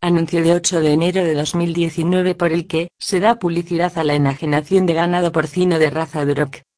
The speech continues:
Diputación Provincial de Badajoz. Tributos. Edicto de veintiocho de diciembre de dos mil dieciocho sobre relación de ayuntamientos y otras entidades que han efectuado delegación de competencias en el organismo autónomo de recaudación.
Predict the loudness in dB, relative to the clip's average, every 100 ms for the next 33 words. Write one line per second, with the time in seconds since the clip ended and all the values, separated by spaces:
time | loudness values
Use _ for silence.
0 | _ _ _ _ _ _ -4 -2 0 -2
1 | -2 -2 -2 -2 -4 -4 -4 -2 -2 0
2 | 0 -2 -2 -4 -4 -8 _ _ _ _
3 | _ _ _ -6 -2 0 -2 -2 -4 -4
4 | -12 _ _ _ _ _ _ -2 -2 -2
5 | -2 0 2 2 0 -2 -2 -2 -2 0
6 | 0 0 0 0 2 2 0 -2 -2 -2
7 | 0 -2 0 0 0 -2 -2 0 0 0
8 | 0 -2 0 0 2 0 0 0 -2 -2
9 | -2 -2 -2 -2 -2 0 0 0 0 0
10 | -4 -2 -2 0 -2 -4 2 4 4 0
11 | -2 -4 -2 2 2 2 0 0 0 -2
12 | -4 -2 -2 0 0 0 0 -2 -4 -2
13 | 0 0 0 0 2 2 0 0 -4 -2
14 | -2 -4 -2 -2 -2